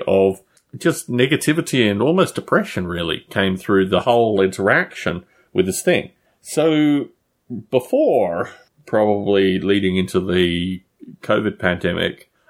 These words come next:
I was always very much a digitalist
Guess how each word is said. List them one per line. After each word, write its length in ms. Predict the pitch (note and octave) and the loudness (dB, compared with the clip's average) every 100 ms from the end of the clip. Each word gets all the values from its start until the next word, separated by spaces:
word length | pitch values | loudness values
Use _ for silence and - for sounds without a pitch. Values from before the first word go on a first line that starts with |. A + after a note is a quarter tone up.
| - | -4
I 100 | D#3 | -2
was 140 | F3 | 0
always 420 | F#3+ F#3+ E3+ C3+ | 2 2 2 0
very 200 | - C#3+ | 0 0
much 320 | B2+ A#2 - A#2+ | 2 -2 -2 0
a 340 | G#2 F#2+ G2 | 2 2 0
digitalist 1080 | - A2 - - - - - - - - | -2 -2 -2 -8 -8 -6 -6 -6 -10 -12